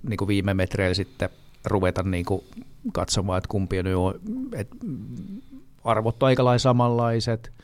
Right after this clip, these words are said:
mielipiteet on aika lailla samanlaiset, toisella on ehkä enemmän kokemusta ulkopolitiikasta, toisella on ehkä enemmän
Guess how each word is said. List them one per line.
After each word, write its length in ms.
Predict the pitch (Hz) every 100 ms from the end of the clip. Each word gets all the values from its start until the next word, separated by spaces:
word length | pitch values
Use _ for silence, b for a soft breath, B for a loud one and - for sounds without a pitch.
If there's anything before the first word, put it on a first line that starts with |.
| B B B B B B - -
mielipiteet 680 | 113 107 98 107 107 101
on 40 | 104
aika 160 | 101
lailla 140 | 101 98
samanlaiset, 720 | 104 98 98 98 95 101 -
toisella 360 | 104 98 101 101
on 60 |
ehkä 240 | 95 - 98
enemmän 260 | 98 98
kokemusta 460 | 107 101 101 98 101
ulkopolitiikasta, 760 | 95 95 101 92 92 92 95
toisella 320 | - 95 98 98
on 60 |
ehkä 140 | 92 98
enemmän 220 | 95